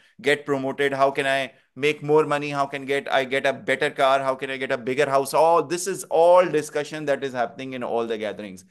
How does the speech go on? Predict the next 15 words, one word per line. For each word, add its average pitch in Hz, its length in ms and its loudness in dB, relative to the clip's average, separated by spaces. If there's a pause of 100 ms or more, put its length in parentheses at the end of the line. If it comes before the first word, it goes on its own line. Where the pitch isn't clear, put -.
(260)
This 180 320 2
is 156 200 -2
the 151 120 2
sum 156 280 0
of 123 220 2
their 131 160 0
knowledge, 113 340 -4
their 123 140 -4
worldly 131 280 -4
desires. 107 380 -4
"إِنَّ 156 260 -8
رَبَّكَ 139 680 4
هُوَ 123 360 0 (360)
أَعْلَمُ 185 520 0
بِمَنْ 151 460 -6